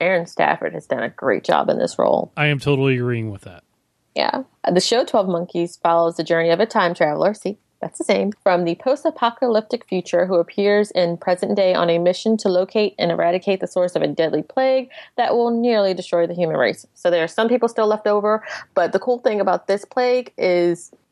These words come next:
Speaker 1: the virus is ever evolving. So
Speaker 2: Right.
Speaker 1: i-,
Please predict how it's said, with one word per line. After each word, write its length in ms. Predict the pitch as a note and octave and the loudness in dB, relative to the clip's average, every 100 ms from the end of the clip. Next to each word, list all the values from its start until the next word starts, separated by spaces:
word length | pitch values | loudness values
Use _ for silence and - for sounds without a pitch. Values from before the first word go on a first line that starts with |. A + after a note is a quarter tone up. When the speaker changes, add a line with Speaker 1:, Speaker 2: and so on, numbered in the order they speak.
| _ | _
Speaker 1:
the 200 | F3 F3+ | -4 -2
virus 420 | D#3+ F3 F3+ F3 | 0 2 2 -2
is 80 | D#3+ - | -8 -2
ever 340 | E3 D#3 D#3+ | -2 0 -2
evolving. 760 | C#3 D#3 D#3+ C#3 - - - F#3 _ _ | -2 -2 0 0 0 -6 -8 -14 _ _
So 280 | - F#3 E3+ | -2 2 2
Speaker 2:
Right. 120 | - - _ _ | 0 -4 _ _
Speaker 1:
i-, 100 | E3 | -2